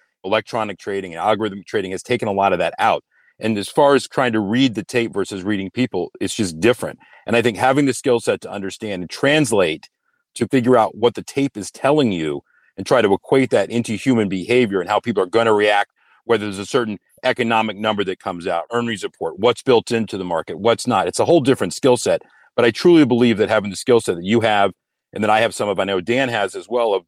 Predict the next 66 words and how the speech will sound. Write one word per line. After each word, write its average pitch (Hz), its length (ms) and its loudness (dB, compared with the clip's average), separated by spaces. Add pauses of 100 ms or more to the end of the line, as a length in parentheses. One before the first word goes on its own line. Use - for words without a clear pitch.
being 104 340 -6
what 104 220 -4
we 113 60 -6
used 113 140 -2
to 117 60 -6
know 101 60 0
as 92 100 -2
high 110 200 0
touch - 320 -4
trading 92 480 -2 (320)
and 101 120 -6
dealing 113 180 4
with 107 100 2
people 101 180 2
and 92 80 0
taking 101 300 0
real 117 220 6
risk, 107 420 0
where 104 300 2 (240)
if 101 120 -10
you 127 120 4
lose, 127 380 4 (120)
you 117 160 2
lose. - 540 2
You're 104 60 -6
not 98 140 -2
passing 104 360 -2
it 98 80 -4
off 95 160 0
to 90 100 -14
somewhere, 95 320 -4
to 87 140 -8
some 101 200 -2
other 90 220 2 (260)
market 107 300 2
maker. 90 320 -4
So 113 280 4 (420)
talk 175 220 2
about 139 340 2
that, 120 220 0
what 113 140 -4
you 113 120 -10
just 104 180 -12
said, 110 220 -2
and 107 120 -6
then 98 120 -8
bring 135 200 0
it 131 120 -4
further 113 280 0
in 101 80 -4
your 98 140 -2
career, 98 320 -2
'cause 104 160 -4
I 113 80 2
know 117 80 0
you 117 140 2
went 113 100 0
to 98 80 -10
Jay 107 300 2
Aron, 101 220 0
part 104 180 2
of 90 100 0 (140)
Goldman 104 200 -2
Sachs 107 240 -2
commodity 104 460 0
trading 104 420 0